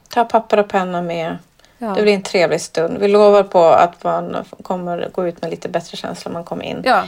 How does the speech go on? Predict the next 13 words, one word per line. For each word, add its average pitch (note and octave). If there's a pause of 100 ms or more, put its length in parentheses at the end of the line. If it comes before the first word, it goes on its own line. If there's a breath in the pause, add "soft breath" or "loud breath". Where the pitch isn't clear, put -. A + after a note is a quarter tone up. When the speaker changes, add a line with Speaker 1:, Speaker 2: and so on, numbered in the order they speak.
(180 loud breath)
Speaker 1:
Det -
är D4+
en B3
bra C4+
grej F3
att F3
ta F3+
tid F3 (200)
för E3
reflektion F#3
helt F3
enkelt. -
Speaker 2:
Verkligen. E3